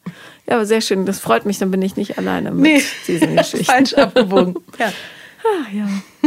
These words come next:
Speaker 1: Oh, gut. Äh, liebe Julia, ich danke dir sehr, sehr. Ähm, ich fand's sehr lustig und unterhaltsam.
Speaker 2: Ja.
Speaker 1: Und auch ernst zwischendrin.
Speaker 2: Ja, obwohl wir eigentlich nur über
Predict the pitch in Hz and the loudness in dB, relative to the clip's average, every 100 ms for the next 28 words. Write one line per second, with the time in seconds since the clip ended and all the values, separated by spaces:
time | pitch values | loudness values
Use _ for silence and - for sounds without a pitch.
0 | - - 277 _ _ _ _ - 180 196 | 0 -2 -6 _ _ _ _ -16 -14 -18
1 | - - - - - - - - 202 196 | -20 -16 -14 -14 -16 -16 -4 0 2 2
2 | 214 214 - 220 233 226 233 233 196 - | -2 -4 -2 -2 0 -2 -2 -2 -4 -4
3 | 208 226 208 190 180 208 220 226 247 - | -4 -4 -4 -4 -4 -4 -6 -6 -8 -8
4 | 202 202 - - 196 - 190 185 190 196 | -8 -8 -12 -10 -10 -6 -4 -4 -6 -6
5 | 202 226 214 196 196 196 185 202 - - | -8 -6 -10 -8 -6 -6 -6 -6 -6 -10
6 | 311 _ - 262 226 143 - - - 202 | -10 _ -8 -4 -4 -6 -14 -8 -2 0
7 | 233 - 202 170 - - - 165 165 226 | 0 0 -2 -2 -6 -10 -8 -8 -6 -6
8 | 339 220 277 185 160 196 202 - 196 196 | -6 -4 -2 -4 -2 -4 -4 -6 -6 -8
9 | 214 - 214 208 214 _ _ _ _ _ | -10 -8 -6 -6 -10 _ _ _ _ _
10 | 392 330 294 202 202 196 | _ _ -6 -2 0 -2